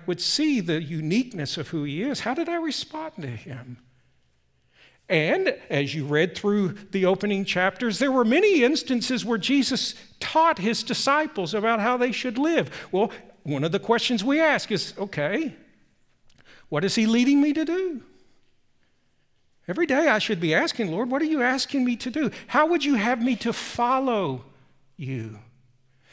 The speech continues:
And more specifically, how would you have me relate to the people around me?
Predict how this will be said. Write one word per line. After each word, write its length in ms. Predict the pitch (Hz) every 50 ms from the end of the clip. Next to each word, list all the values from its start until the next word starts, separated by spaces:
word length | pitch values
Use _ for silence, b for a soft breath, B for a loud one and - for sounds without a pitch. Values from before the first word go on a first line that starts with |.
| b b b
And 100 | b 190
more 360 | 202 285 381 392 320 254 - - -
specifically, 960 | - - - - 196 - - - 370 403 - - 370 - - 202 190 185 175 - B B B B B B -
how 280 | 190 - - 370 403
would 160 | 415 403 -
you 80 | 285 277
have 240 | 214 226 254 254 262
me 140 | 254 254 240
relate 520 | 226 220 196 196 190 220 247 277 269 -
to 140 | - 233 240
the 120 | 190 226 220
people 360 | - 226 233 - - 220 202
around 420 | 196 208 226 247 269 277 269 240
me? 200 | 202 165 156 147